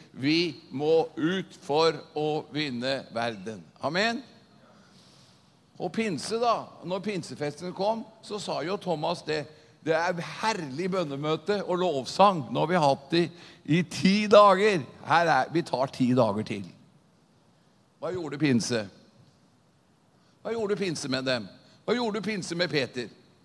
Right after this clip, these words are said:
Hva gjorde han med Jakob og Johannes? Hva gjorde han med dem? Hva gjorde pinse med dem? Ja, de måtte ut.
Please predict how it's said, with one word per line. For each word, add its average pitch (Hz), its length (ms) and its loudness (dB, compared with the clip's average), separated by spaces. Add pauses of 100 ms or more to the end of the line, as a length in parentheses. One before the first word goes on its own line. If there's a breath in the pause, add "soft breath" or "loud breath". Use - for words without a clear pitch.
(300 loud breath)
Hva 185 140 0
gjorde 196 240 2
han 180 140 2
med 190 100 -2
Jakob 156 420 0
og 165 80 0
Johannes? 127 520 -2 (880 soft breath)
Hva 226 140 2
gjorde 208 260 2
han 175 80 -2
med 175 140 2
dem? 165 180 0
Hva 214 140 0
gjorde 233 240 -4
pinse 202 320 -6
med 135 120 -4
dem? 131 220 -6 (1400)
Ja, 226 180 0
de 240 140 -4
måtte 240 240 -2
ut. 262 400 -4